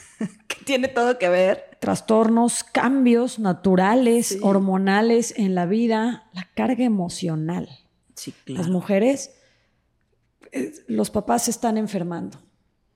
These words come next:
Speaker 2: Hay una etapa de la vida, ¿no? En donde quienes tienen hijos, los hijos están en una etapa compleja, los papás coinciden muchas veces que están en una etapa de salud compleja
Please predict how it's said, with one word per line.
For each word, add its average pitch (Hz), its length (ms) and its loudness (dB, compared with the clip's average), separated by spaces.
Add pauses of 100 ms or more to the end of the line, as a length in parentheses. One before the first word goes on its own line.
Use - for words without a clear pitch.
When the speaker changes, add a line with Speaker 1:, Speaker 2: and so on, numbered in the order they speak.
(140)
Speaker 2:
Hay 262 140 -2
una 294 140 -2
etapa 247 320 -4
de 240 60 0
la 170 120 -2
vida, 226 400 -6
¿no? 220 180 -8
En 240 100 -8
donde 175 340 -4
quienes 170 260 -6
tienen 208 300 -2
hijos, 208 460 -10 (500)
los - 260 -6
hijos 247 280 -2
están 214 280 -6
en 214 80 -4
una 208 100 -4
etapa 202 340 -4
compleja, 190 720 -6
los 196 220 -6
papás 240 760 -6
coinciden 208 500 -4
muchas 214 360 -6
veces 196 440 -4 (380)
que - 80 -16
están 226 260 -4
en 233 140 -2
una 214 100 -2
etapa 196 360 -4
de 180 120 -4
salud 185 360 -4
compleja 180 840 -6